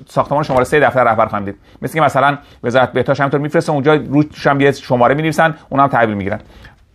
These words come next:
قطعاً اگر بنا باشه که واکسن برای دفتر رهبر ببرن، سعید نمکی می‌ذاره تو جیبش، خودش می‌بره. این آدم متملقی که دیدیم در این مدت رفتارش به دفتر رهبر چی بوده. خب،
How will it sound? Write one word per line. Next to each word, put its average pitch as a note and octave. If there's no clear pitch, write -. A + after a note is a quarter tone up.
قطعاً D#3+
اگر C3
بنا C3
باشه B2+
که A#2
واکسن B2
برای A2+
دفتر A2+
رهبر A2
ببرن، C3
سعید C3+
نمکی B2
می‌ذاره C#3
تو C3+
جیبش، C#3+
خودش F3
می‌بره. F#2+
این B2
آدم A#2
متملقی A#2
که C#3
دیدیم C3+
در A#2+
این A#2
مدت A#2
رفتارش A#2+
به A#2
دفتر G#2+
رهبر F#2+
چی -
بوده. -
خب، A3+